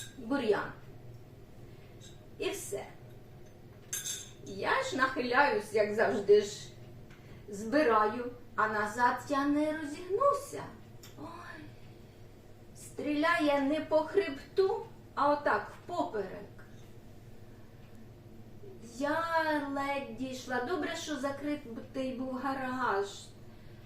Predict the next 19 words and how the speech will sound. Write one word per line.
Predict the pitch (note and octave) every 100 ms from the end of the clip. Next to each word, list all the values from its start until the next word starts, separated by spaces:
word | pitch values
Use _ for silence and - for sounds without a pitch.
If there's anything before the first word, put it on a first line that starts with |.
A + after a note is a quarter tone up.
| - - - - - - -
Отак | - C4 C#4 E4 C4+
я | C4 B3+
зігнута | F4 - A4 - D#4+ D#4
пішла, | C4+ C4 - E4 E4 - - - - - - - -
е, | G4+ - -
там | C#4 C#4
держалась, | B3+ B3+ B3+ B3+ B3 A3+ A3+ - A3+ G#3 -
поручнів | C#4 C4 - C4+ C4
нема, | C4 C4+ D#4 D4+ A3
оцей | - A3
стовпчик | A3+ - A#3 - - -
у | G3+
нас. | G3 F#3+ - - - - - - - - - - - -
Зайшла | G3 A#3 C4 - A#3+ A#3+
в | - - -
хату, | D4 G4 - F4+ F4+ G4 - - - -
роздягнутись | A#3 A#3 A3+ C4 C4+ D#4 - D4+ D4 D4
не | C#4+
можу. | C#4+ C#4+ D4+ C#4+ C4 A#3+ A#3+ G3+